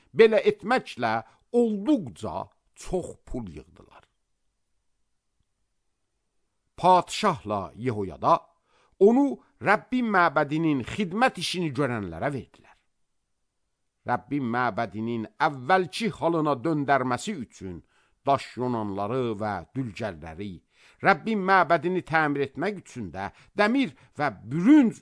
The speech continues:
ustalarını ücrətlə tutdular. İşçilər işlədilər. Təmir işi onların əlində irəli getdi və Tanrının məbədini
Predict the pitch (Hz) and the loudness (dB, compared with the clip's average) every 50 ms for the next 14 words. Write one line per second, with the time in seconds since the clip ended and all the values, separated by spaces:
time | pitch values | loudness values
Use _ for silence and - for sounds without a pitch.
0 | _ _ 139 - - - - 131 113 104 95 85 78 80 95 107 98 - - _ | _ _ -16 -16 -12 -4 -2 -2 -2 -2 -4 -6 -8 -10 -10 -8 -10 -10 -12 _
1 | _ _ _ _ _ 156 151 120 - - 107 107 123 127 - _ 123 127 120 _ | _ _ _ _ _ -12 -12 -12 -12 -12 -8 -8 -8 -8 -8 _ -16 -18 -18 _
2 | _ _ _ _ _ - - - - - _ _ _ _ _ _ _ _ _ _ | _ _ _ _ _ -20 -20 -20 -20 -20 _ _ _ _ _ _ _ _ _ _
3 | _ _ _ _ _ _ _ _ _ _ _ _ _ _ _ _ _ _ _ _ | _ _ _ _ _ _ _ _ _ _ _ _ _ _ _ _ _ _ _ _
4 | _ _ _ _ _ _ _ _ _ _ _ _ _ _ _ _ _ _ _ 139 | _ _ _ _ _ _ _ _ _ _ _ _ _ _ _ _ _ _ _ -10
5 | 127 - - - - - - 120 127 135 139 120 - - - - - - 95 101 | -8 -8 -10 -12 -14 -10 -4 -2 0 0 0 -2 -6 -10 -14 -14 -12 -12 -12 -12
6 | 98 - 147 85 101 107 98 - _ _ _ _ _ _ _ _ _ _ _ _ | -14 -14 -16 -18 -18 -20 -20 -20 _ _ _ _ _ _ _ _ _ _ _ _
7 | _ _ _ _ _ _ _ _ _ _ - 143 143 139 139 156 160 135 110 - | _ _ _ _ _ _ _ _ _ _ 2 2 4 4 4 0 -2 -4 -6 -8
8 | - 120 113 92 - _ _ _ _ _ _ - 147 156 151 147 143 147 160 190 | -8 -8 -8 -8 -10 _ _ _ _ _ _ -4 -2 0 2 4 4 4 4 4
9 | 202 175 - - 107 110 104 95 87 80 - 87 90 85 - _ _ _ - 117 | 2 0 -2 -6 -10 -12 -12 -12 -12 -12 -12 -14 -14 -14 -16 _ _ _ -10 -10
10 | 107 101 147 98 123 123 101 92 - _ _ _ _ _ _ _ _ _ _ _ | -10 -10 -12 -14 -16 -16 -16 -18 -20 _ _ _ _ _ _ _ _ _ _ _
11 | _ _ _ _ _ _ _ _ _ - 135 131 117 95 - _ - 165 175 175 | _ _ _ _ _ _ _ _ _ -2 0 2 2 0 -2 _ 0 2 2 4
12 | 180 190 214 247 240 214 170 160 170 170 156 139 123 131 117 98 110 107 107 104 | 4 4 4 4 4 2 2 4 4 4 4 4 2 0 -2 -2 -4 -6 -6 -6